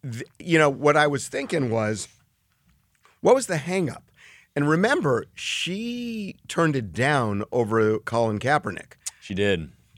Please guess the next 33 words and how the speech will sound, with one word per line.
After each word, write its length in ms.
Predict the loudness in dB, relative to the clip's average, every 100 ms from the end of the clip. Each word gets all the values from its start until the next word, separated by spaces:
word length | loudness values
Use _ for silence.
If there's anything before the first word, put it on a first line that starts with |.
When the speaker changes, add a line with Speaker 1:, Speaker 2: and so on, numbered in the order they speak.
| _ _ _
Speaker 2:
A 40 |
few 140 | -2 0
years 220 | 0 -2
ago, 140 | -4
right? 280 | -2 -2 -4 -6 _ _ _ _ _
Speaker 1:
What 120 | -6 -2
changed? 380 | -2 -4 -8 -20 _ _ _ _ _ _ _ _ _ _ -20 _ -10
Speaker 2:
Uh, 580 | -8 -6 -6 -6 -4 -4
money, 500 | -6 -10 -10 -8 -8
probably. 500 | -10 -10 -10 -10 -10
Jay-Z's 540 | -4 -2 -2 -2 -4 -4
involved 380 | -2 -2 -2
now. 360 | -2 -2 0 0
I 80 | 0
mean, 180 | 0 2
wasn't, 320 | 0 0 -4
was 100 | -2
Jay-Z 320 | 2 0 0
involved 300 | 0 0 0
at 80 | -2
the 60 | -4
time 260 | -2 -2
when 80 | -4
she 120 | -6
turned 200 | -6 -4
it 80 | -2
down 160 | -2 -2
for 80 |
Kaepernick, 420 | -2 -2 -2 -4 -4
or 60 |
was 160 | -2 0
he 80 | 0
not? 380 | 2 2 2